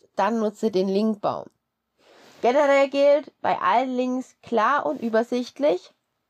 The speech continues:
ja, und keine verschlüsselten Beschreibungen. Also verschleierte Wörter. Also wir schreiben da nicht hin, Candy Soap, Candy Soups, Candy Wunderbar, sondern du schreibst einfach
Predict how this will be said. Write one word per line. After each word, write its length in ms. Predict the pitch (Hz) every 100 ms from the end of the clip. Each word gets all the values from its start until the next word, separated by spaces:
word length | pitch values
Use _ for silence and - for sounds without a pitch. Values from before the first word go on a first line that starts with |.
| _ -
ja, 240 | - 226 370 _ _ _ _
und 260 | 214 226 -
keine 640 | 254 262 262 269 285 294 -
verschlüsselten 760 | 226 - 226 240 240 226 220
Beschreibungen. 640 | 214 - 185 202 202 170 - _ - -
Also 600 | - 208 233 247 247 240 -
verschleierte 720 | 214 202 190 208 208 208 196
Wörter. 400 | 196 220 208 165
Also 240 | 185 208
wir 340 | 214 208 - 202
schreiben 380 | 220 247 240 233
da 100 | 214
nicht 320 | 247 254 -
hin, 260 | 247 247 - - _ _
Candy 540 | - 247 247 269 254
Soap, 440 | 254 - 240 247 -
Candy 480 | 285 233 240 233 240
Soups, 500 | - 262 262 - -
Candy 640 | 269 226 233 233 226 226 - - -
Wunderbar, 720 | 247 247 226 233 247 302 320 _ _
sondern 200 | 233 240
du 80 | 220
schreibst 380 | - 220 226 -
einfach 580 | 202 220 - 226 233